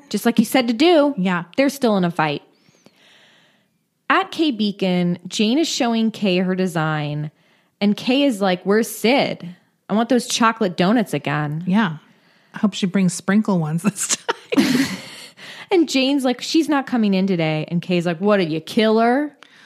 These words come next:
Speaker 2: It was pretty funny.
Speaker 1: It was very funny, but Jane doesn't think this is funny at all.
Speaker 2: Yeah.
Speaker 1: And, um, that's the other thing. Jane has no sense of humor.
Speaker 2: She's humorless.
Speaker 1: Have you
Speaker 2: Like,
Speaker 1: seen her laugh once?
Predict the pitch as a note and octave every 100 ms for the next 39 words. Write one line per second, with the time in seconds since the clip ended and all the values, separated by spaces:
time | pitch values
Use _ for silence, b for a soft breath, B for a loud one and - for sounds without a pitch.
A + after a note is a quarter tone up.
0 | b b b b b _ _ _ _ -
1 | G#3 G#3+ - G3 E3 E3 D#3 D3 B3 C4
2 | A3+ G3+ G#3 G#3 - F#3 E3+ E3 G3+ F#3
3 | G3+ G#3 C4 C4+ B3+ G#3+ G3 F#3+ F3+ -
4 | F3 E3+ D#3 - E3 D#3+ E3+ F3+ - _
5 | F3+ D#3+ - - b b b - G3+ F#3+
6 | F3+ F3+ - F#3+ E3+ D#3+ E3 A#3+ C#4 F#4+
7 | C#4+ A3+ F3+ - F#3+ G#3 A3 F#3+ F#3 E3+
8 | D#3+ E3 D#3+ D#3 D#3+ D3+ C#3+ - F3+ F#3
9 | - - C4+ - A3+ G#3 D#3+ C#3+ - -
10 | A#3+ B3+ C#4+ C#4+ D#4 C4+ B3+ F3+ F3 G3+
11 | - D#3 B3 - -